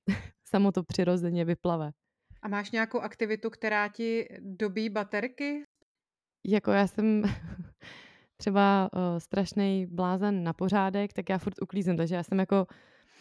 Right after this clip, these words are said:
Speaker 1: je teda pravda, že já si u uklízení umím dobře vypnout hlavu. Že já si prostě pustím hudbu a uklízím a fakt jako v ten moment na nic nemyslím. A ještě mám jako dobrý pocit z toho, že je čisto. <laughs> Takže to je asi moje největší fyzická aktivita, ale jako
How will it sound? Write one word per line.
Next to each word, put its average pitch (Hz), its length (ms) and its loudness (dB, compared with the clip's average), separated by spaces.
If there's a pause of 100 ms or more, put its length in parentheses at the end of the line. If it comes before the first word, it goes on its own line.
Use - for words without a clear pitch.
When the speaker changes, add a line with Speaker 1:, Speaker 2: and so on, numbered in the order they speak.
(160)
Speaker 1:
je 208 80 2
teda 208 180 6
pravda, 202 300 6
že 190 100 6
já 196 140 6
si - 180 -2
u 208 60 2
uklízení 196 500 2
umím 196 260 2
dobře 190 240 0
vypnout 196 340 0
hlavu. 165 380 0 (580)
Že 180 60 -2
já 165 60 -2
si 180 100 -8
prostě 180 260 -4
pustím 196 320 -2
hudbu 180 460 0
a 180 60 6
uklízím 180 500 4
a 175 40 4
fakt 185 220 -2
jako 180 160 0
v - 60 -2
ten 185 160 2
moment 175 240 2
na 180 100 0
nic 185 200 -2
nemyslím. 175 600 2 (500)
A - 60 8
ještě 190 160 4
mám 185 120 6
jako 185 160 4
dobrý 185 240 6
pocit 175 400 2
z - 60 -20
toho, 180 220 4
že 185 80 4
je 185 120 4
čisto. 185 500 -2 (400)
<laughs> - 460 -20
Takže 220 180 2
to 226 80 6
je 233 40 8
asi 220 180 4
moje 208 160 8
největší 208 400 6
fyzická 196 460 0
aktivita, 175 560 2
ale 190 180 4
jako 233 280 4